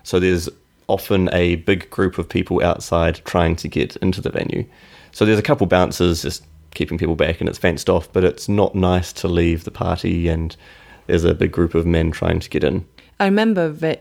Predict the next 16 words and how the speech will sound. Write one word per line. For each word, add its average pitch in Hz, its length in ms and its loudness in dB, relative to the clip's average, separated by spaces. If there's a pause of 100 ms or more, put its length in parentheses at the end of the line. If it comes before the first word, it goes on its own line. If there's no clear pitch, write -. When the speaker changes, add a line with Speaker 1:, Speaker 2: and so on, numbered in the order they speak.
Speaker 2:
being 175 220 0
very 185 260 2
impressed 180 560 -2
by 160 200 2
a 151 300 -2 (360)
n-, 180 260 0
number 180 260 2
of 170 140 -6
people 170 320 2
at 160 120 0
the 180 80 2
door 185 260 2
trying 170 200 -2
to 170 100 -4
get 160 160 0
in, 175 340 0